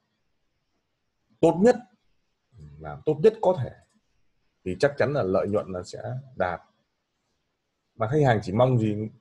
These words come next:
Bây giờ làm cái gì làm ra được mười phần trăm một tháng, hai mươi phần trăm một tháng, chả có gì mấy, đúng không ạ? Tuy nhiên là cần phải an toàn, cũng như là cảnh giác với tất cả những cái, cái môn mà đặt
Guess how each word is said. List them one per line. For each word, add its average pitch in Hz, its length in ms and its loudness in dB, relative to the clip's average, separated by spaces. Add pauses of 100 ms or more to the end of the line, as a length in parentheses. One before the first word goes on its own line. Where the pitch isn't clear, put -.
Bây 101 140 -6
giờ 104 80 0
làm 98 300 0
cái 117 100 -2
gì 110 160 -2
làm 98 260 -2
ra 110 280 -2
được 110 320 -2
mười 101 240 -2
phần 98 160 -4
trăm 110 260 -4 (960)
một 90 160 -8
tháng, 95 300 -4
hai 113 200 0
mươi 113 120 0
phần 98 100 -8
trăm 98 140 -4
một 92 120 -10
tháng, 95 220 -14
chả 82 160 -16
có 92 100 -6
gì 98 140 -12
mấy, 87 300 -12 (260)
đúng 90 80 -10
không 98 100 -10
ạ? - 60 -20 (1000)
Tuy 151 100 2
nhiên 170 160 6
là 156 100 4
cần 113 160 4
phải 107 80 2
an 127 240 2
toàn, 104 280 2 (800)
cũng 131 160 -10
như 143 80 2
là 120 140 2
cảnh 87 140 -2
giác 147 220 2
với 139 120 2
tất - 160 -6
cả 82 220 -4
những 95 100 -8
cái, 127 100 -4 (680)
cái 131 80 -4
môn 139 340 4
mà 110 80 0
đặt 95 200 -2